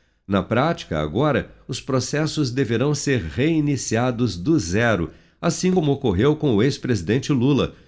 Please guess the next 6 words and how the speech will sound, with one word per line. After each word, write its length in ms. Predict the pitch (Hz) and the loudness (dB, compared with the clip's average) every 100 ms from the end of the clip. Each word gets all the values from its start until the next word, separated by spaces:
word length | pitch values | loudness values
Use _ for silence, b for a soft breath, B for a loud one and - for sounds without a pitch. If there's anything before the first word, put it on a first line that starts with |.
| B B | B B
podendo 420 | 170 139 160 160 | -2 2 2 2
o 60 | 143 | 0
Ministério 520 | 123 98 - 92 104 | 0 -2 -2 0 -2
Público, 480 | - 139 123 90 95 | -2 -2 -2 -2 0
no 120 | 110 | 0
entanto, 540 | 135 113 160 170 104 | 0 0 0 0 -6